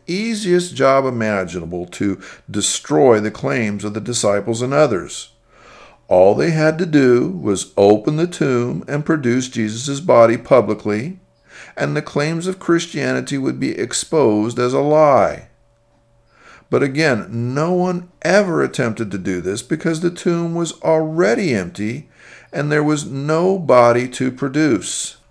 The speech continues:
C. All of the disciples spent extensive time with Jesus during his ministry. Throughout this time, Jesus taught scriptures in line with the idea that the resurrection was a physical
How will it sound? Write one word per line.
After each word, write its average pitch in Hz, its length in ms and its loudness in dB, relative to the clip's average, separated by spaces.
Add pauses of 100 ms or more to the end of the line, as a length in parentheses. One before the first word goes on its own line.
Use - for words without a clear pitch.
(1040)
C. - 680 0 (440)
All 180 280 6
of 262 120 -6
the 202 100 -8
disciples 123 680 0
spent 123 460 -2
extensive 165 800 -2
time 110 380 2
with 98 140 -4
Jesus 104 440 -6
during 113 340 -2
his 104 160 -6
ministry. 110 640 -6 (640)
Throughout 101 540 0
this 190 220 -4
time, 113 520 -2
Jesus 135 440 -4
taught - 320 -4
scriptures 92 840 -6
in 120 240 -4
line 110 380 -4
with 127 100 -2
the 104 140 -2
idea 95 500 -2
that 101 320 -6
the 101 80 -6
resurrection 180 1120 -4
was 104 340 -4
a 107 140 -6
physical 170 760 -2